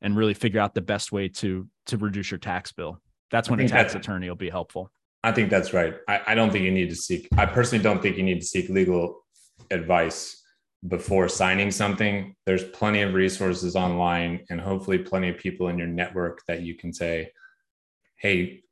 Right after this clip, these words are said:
Speaker 2: can you spend two minutes scanning this thing? Does anything look weird here?" But I think it does make sense when there's money involved as far as exercising and the tax implications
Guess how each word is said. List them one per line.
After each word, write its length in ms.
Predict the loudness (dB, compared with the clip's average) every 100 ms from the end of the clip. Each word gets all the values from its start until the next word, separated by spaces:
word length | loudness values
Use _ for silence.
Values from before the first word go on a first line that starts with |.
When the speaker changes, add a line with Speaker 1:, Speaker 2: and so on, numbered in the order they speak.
| -8
Speaker 2:
can 140 | -4
you 60 | -4
spend 280 | -2 -2 -2
two 160 | 0
minutes 320 | 2 2 0 -2
scanning 400 | 0 2 4 2
this 220 | 0 -2
thing? 320 | 0 2 0
Does 140 | 0
anything 420 | -2 -2 -2 -2 -2
look 180 | -4
weird 440 | -4 0 4 2 2
here?" 380 | 0 0 -2 -6 _ _ _ _ 0
But 140 | 4
I 60 | 4
think 180 | 4 2
it 160 | 4
does 240 | 6 6 6
make 300 | 2 0 0
sense 640 | -2 0 -2 -8 -12 -18 -6
when 200 | -2 2
there's 200 | 2 0
money 300 | 2 2 2
involved 580 | 2 4 4 4 2 -2
as 80 | -2
far 200 | -2 0
as 80 | -2
exercising 920 | -4 -2 -4 2 2 2 0 -4 -6
and 100 | -10
the 80 | -12
tax 440 | -2 -2 -2 -4
implications 1000 | -4 -4 -4 0 0 -2 -4 -6 -10